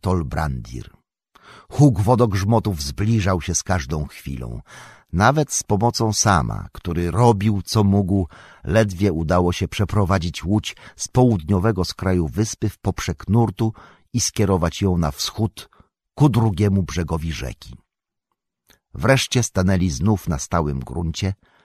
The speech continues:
pod południowym stokiem Amon Lau. Znaleźli miejsce dogodne do lądowania i wciągnąwszy łódź wysoko na brzeg,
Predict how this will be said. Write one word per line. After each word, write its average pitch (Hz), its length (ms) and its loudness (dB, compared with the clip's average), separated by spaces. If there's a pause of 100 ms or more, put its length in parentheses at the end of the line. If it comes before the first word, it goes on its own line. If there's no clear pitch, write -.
(520)
pod 107 200 0
południowym 117 800 4
stokiem 90 520 0 (100)
Amon 87 380 2
Lau. 55 440 -6 (1080)
Znaleźli 104 640 2
miejsce 101 420 2
dogodne 85 520 0
do 76 120 -2
lądowania 80 680 0 (800)
i 110 80 0
wciągnąwszy 127 800 4
łódź 110 320 4
wysoko 92 420 -2
na 85 140 0
brzeg, 85 440 -4